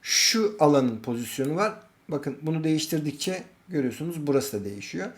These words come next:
Hemen onun altında yine dönüş açısı var.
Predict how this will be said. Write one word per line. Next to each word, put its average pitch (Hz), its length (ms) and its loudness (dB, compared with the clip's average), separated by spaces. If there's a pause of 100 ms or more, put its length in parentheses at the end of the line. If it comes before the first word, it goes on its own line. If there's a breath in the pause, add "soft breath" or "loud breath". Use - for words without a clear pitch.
(280 loud breath)
Hemen 208 320 6
onun 190 200 4
altında 170 400 2
yine 139 360 4 (420)
dönüş 175 300 4
açısı 202 360 0
var. 208 240 4